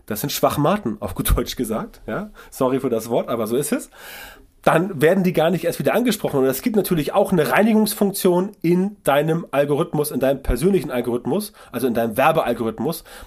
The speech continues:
den dann quasi Facebook oder ein anderes Netzwerk zugrunde legt, ne? Also für dich als Advertiser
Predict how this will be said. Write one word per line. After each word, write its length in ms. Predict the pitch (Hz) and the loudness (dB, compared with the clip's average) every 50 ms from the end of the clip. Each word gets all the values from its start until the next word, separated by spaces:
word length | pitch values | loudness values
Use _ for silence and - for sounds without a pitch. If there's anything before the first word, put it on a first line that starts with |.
| - - | -4 0
den 100 | 131 127 | 2 2
dann 140 | 131 131 123 | 2 2 0
quasi 300 | - - 123 117 117 113 | 0 -2 -2 -2 -4 -6
Facebook 460 | - - 117 98 - - 131 139 - - - - - - - | -6 -6 -6 -6 -6 -8 -10 -10 -10 -12 -20 -20 -20 -14 -6
oder 220 | - 131 120 120 117 | -4 -2 0 0 -2
ein 60 | - | -2
anderes 300 | 98 107 117 117 - - | -2 -2 -2 -4 -4 -4
Netzwerk 420 | 113 113 - - - 117 120 - - - - - | -6 -6 -4 -4 -4 -4 -4 -6 -12 -20 -16 -8
zugrunde 440 | - - 151 131 - 131 117 101 98 | -6 -4 -2 0 0 0 0 -2 -4
legt, 280 | 85 - - - - - | -8 -10 -14 -14 -8 -4
ne? 180 | 127 165 175 | -4 -2 0
Also 200 | - - 139 135 | 0 0 0 0
für 140 | 127 - 160 | 0 2 2
dich 140 | 226 254 262 | 2 4 2
als 120 | 220 - | 2 2
Advertiser 720 | 226 226 220 214 - - 135 139 139 120 135 160 214 247 | 2 0 0 -2 -2 0 0 0 0 2 0 0 0 -2